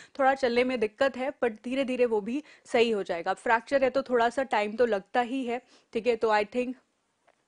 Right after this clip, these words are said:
no voice, वॉइस ही नहीं आ रही है, ऐसे कैसे हो सकता है? ठीक है, यहाँ तो सब कुछ ठीक है।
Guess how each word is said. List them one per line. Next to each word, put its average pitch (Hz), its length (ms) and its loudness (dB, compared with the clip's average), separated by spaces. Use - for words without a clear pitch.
no 247 200 2
voice, 240 420 2
वॉइस 226 300 0
ही 311 80 -4
नहीं 339 140 -2
आ 285 80 2
रही 202 160 0
है, 180 140 -4
ऐसे 240 200 -4
कैसे 269 260 -2
हो 254 120 4
सकता 214 360 -8
है? 185 180 -8
ठीक 247 100 -10
है, 285 60 -4
यहाँ 247 300 -2
तो 269 80 -4
सब 269 180 -2
कुछ - 220 -6
ठीक 269 220 -6
है। 269 280 -2